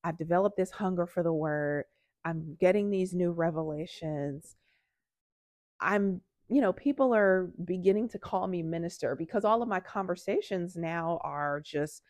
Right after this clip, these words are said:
saturated with, there's an, there's just an abundance of, of, of scripture coming out of my mouth every time I speak. Somebody tell me about a problem, I'm like, "But the word says,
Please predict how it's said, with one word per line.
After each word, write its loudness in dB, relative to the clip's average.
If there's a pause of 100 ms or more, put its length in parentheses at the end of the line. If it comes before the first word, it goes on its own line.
(240)
saturated -2
with, 4 (1200)
there's 6
an, 4
there's 2
just 2
an 2
abundance 0
of, 0 (180)
of, 0
of 0
scripture 2
coming -2
out -2
of -4
my 0
mouth 0
every -2
time -4
I -2
speak. -4 (260)
Somebody 0
tell 0
me -4
about 0
a -2
problem, 0
I'm -2
like, 2
"But 2
the 0
word 4
says, 0